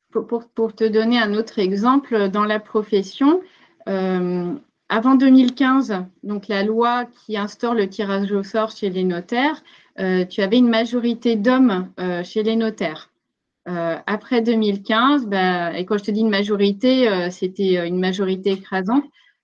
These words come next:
Euh, après, euh, après le tirage au sort, eh ben, on se retrouve avec une majorité de femmes.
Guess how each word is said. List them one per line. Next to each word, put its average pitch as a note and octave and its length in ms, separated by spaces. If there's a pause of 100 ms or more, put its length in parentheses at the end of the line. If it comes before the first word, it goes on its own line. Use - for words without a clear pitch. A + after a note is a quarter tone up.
Euh, F#3 300
après, A3+ 520
euh, G3+ 240
après G3+ 340
le B3 140
tirage A#3+ 440
au G3+ 100
sort, C#4+ 380
eh A3 60
ben, A3 280
on G3+ 160
se G3+ 140
retrouve C4 280
avec G3 280
une G#3 60
majorité G3+ 580
de A3 160
femmes. G#3+ 420